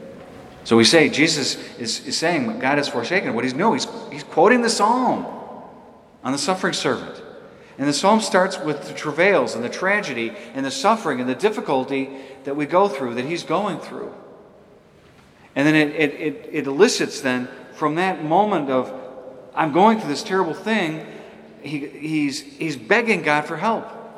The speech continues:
This is what the psalmist does. He's, "I'm, I'm in trouble. I need your help. And if you help me, I will give you praise.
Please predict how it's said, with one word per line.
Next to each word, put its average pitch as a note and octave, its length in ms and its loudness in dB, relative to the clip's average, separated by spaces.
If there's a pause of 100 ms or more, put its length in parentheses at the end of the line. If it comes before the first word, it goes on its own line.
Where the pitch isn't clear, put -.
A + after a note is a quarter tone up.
(560)
This C3+ 120 -16
is - 60 -12
what D#3 120 -10
the D3 60 -10
psalmist D#3+ 480 -2
does. E3 300 -2
He's, B2+ 200 -8 (360)
"I'm, C3 280 -2
I'm C3 160 0
in B2+ 60 0
trouble. G#3+ 600 2
I C3 80 -2
need C3+ 220 -2
your C3 80 -6
help. A3+ 320 2 (260)
And C3+ 100 -6
if B2+ 100 -6
you C3 100 -2
help G#3 280 2
me, A3+ 340 0 (260)
I C#3+ 100 -2
will C#3 100 0
give D3 220 -2
you C#3+ 100 0
praise. B2 680 -2